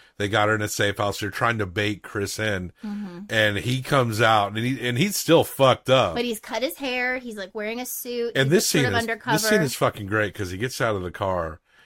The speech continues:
Speaker 1: and she does a signal. She does a swipe motion on
Speaker 2: It's
Speaker 1: the,
Speaker 2: very small.
Speaker 1: the rail.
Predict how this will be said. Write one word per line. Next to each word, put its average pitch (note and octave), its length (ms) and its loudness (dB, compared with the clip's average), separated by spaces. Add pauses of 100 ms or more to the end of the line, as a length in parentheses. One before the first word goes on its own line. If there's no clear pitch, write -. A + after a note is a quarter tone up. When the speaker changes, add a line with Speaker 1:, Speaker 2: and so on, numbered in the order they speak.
(160)
Speaker 1:
and G2 120 -6
she - 160 -2
does B2 220 4
a F#2+ 80 -4
signal. G2 380 0
She - 140 -8
does G2+ 180 0
a F#2 100 -4
swipe A2 640 -2
motion G2 420 -8
on F#2+ 120 -4
Speaker 2:
It's F#2 80 -8
Speaker 1:
the, F#2 60 -6
Speaker 2:
very A#3+ 300 0
small. G3 520 -8
Speaker 1:
the G#3 120 0
rail. A2+ 540 2